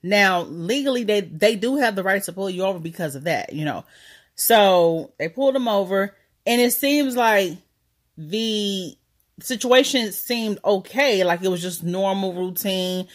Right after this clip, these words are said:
doing what they had to do. It seemed like he was cooperating and he was compliant and everything. But then all of a sudden, he just, like, tried to, like, resist or whatever.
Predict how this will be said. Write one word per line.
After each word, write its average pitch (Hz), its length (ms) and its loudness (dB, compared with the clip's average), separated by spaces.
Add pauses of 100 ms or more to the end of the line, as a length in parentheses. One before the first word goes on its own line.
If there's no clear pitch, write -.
(420)
doing 185 300 0
what 180 100 -4
they 180 100 2
had 180 140 4
to 180 80 -2
do. 185 240 -2
It 170 120 -2
seemed 180 260 -6
like 175 160 -2
he 202 120 -4
was 175 280 -8 (260)
cooperating 180 680 0
and 165 100 -4
he 190 100 -6
was 170 240 -8
compliant 175 560 -2
and 180 100 -2
everything. 175 540 -4 (240)
But 196 140 -2
then 254 140 8
all 240 140 4
of 214 60 -2
a 214 80 0
sudden, 226 640 0 (160)
he 240 180 -6
just, 214 400 -4
like, 180 220 2
tried 220 240 2
to, 196 60 0
like, 175 340 0
resist 175 680 -2 (400)
or 196 100 0
whatever. 247 440 4